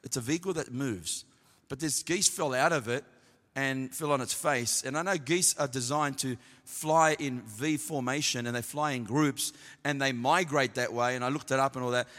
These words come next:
And they migrate for hundreds and hundreds of miles when the one on the front takes the, take the, takes the resistance of the wind, and the others, they, they rest. It's easier for them, and they all take turns. When one's tired at the front, they go back,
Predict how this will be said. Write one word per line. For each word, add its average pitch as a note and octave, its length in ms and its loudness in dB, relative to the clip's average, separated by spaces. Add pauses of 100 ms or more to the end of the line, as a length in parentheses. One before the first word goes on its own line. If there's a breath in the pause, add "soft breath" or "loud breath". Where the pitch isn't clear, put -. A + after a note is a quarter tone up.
And B2+ 100 -8
they C3+ 60 0
migrate D#3 460 2
for C3 140 -2
hundreds A3+ 580 -4
and F#3 120 -6
hundreds E3+ 320 -6
of C#3 80 -4
miles C3 360 -2
when B2+ 140 -6
the B2+ 80 -2
one D3 200 0
on D3 100 0
the A2 80 -10
front C3+ 340 -2
takes - 260 -2
the, - 160 -8 (600 loud breath)
take D#3+ 240 -2
the, C3 180 -2 (240 loud breath)
takes D#3 300 0
the B2 280 0
resistance C3+ 600 2
of C3+ 80 -6
the B2+ 80 0
wind, C3 260 -2 (220 loud breath)
and C3 100 -2
the C3+ 80 -2
others, D#3+ 480 2 (260)
they, C3+ 200 -2
they B2+ 160 0
rest. C3 580 0
It's B2 220 -6
easier D#3+ 400 0
for A#2+ 180 -4
them, G#2+ 220 -4 (200 loud breath)
and A#2+ 100 -8
they C#3 40 2
all C#3 80 2
take C3+ 240 -2
turns. A2+ 640 -6 (220 soft breath)
When B2 120 -6
one's C3+ 240 0
tired C3+ 300 2
at - 60 -6
the A2 60 -8
front, C3+ 260 -2
they A#2+ 120 -2
go A#2 140 0
back, A#2 280 2